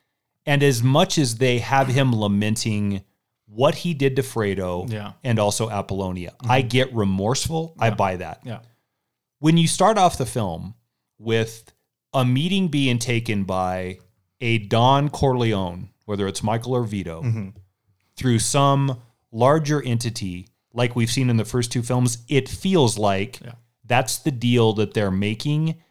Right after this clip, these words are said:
Speaker 1: that this movie should be about. And in fact, it is, but here's the problem.
Speaker 2: Yeah.
Speaker 1: In the first film, it's like, "These guys beat up my daughter, and we're gonna get the idea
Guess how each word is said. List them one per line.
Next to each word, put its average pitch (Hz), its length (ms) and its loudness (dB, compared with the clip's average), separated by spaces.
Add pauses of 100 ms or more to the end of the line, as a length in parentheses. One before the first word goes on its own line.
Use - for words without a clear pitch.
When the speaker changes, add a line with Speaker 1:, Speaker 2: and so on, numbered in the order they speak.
(160)
Speaker 1:
that 117 280 0
this 117 220 0
movie 113 300 4
should 104 260 -2
be 104 100 -4
about. 90 300 -4
And 185 160 4
in 214 60 2
fact, 190 300 0
it 156 60 -2
is, 139 140 0
but 113 140 -2
here's 220 300 -6
the 120 100 -4
problem. 104 460 0
Speaker 2:
Yeah. 117 140 -14 (680)
Speaker 1:
In 147 120 2
the 135 80 4
first 214 260 0
film, 117 220 2
it's 110 140 -2
like, 110 300 -2 (440)
"These 123 180 -2
guys 113 320 2
beat 113 240 2
up 113 140 2
my 95 140 -2
daughter, 101 560 0 (280)
and 120 180 2
we're 117 120 2
gonna 117 200 2
get 113 420 -2 (220)
the 127 220 0
idea 113 540 2